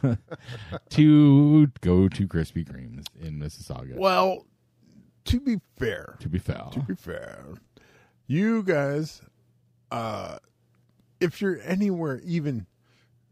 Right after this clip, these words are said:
Speaker 2: close to the geographic
Speaker 1: <laughs>
Speaker 2: area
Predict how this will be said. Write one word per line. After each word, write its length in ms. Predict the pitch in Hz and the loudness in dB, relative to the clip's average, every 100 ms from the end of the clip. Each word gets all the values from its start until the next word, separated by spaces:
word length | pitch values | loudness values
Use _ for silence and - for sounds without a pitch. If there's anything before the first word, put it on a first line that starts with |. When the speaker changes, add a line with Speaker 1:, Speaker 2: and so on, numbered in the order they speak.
| _ _ - | _ _ -18
Speaker 2:
close 500 | - - 285 285 - | -4 2 4 2 0
to 100 | 165 | -2
the 160 | 131 123 | -2 -4
geographic 1160 | 113 - 151 123 101 127 123 - 123 104 120 110 101 - | -8 -4 -2 -2 -4 -6 -4 0 0 0 -2 -6 -10 -8
Speaker 1:
<laughs> 40 | |
Speaker 2:
area 560 | 160 135 127 110 95 | -4 -2 -4 -6 -8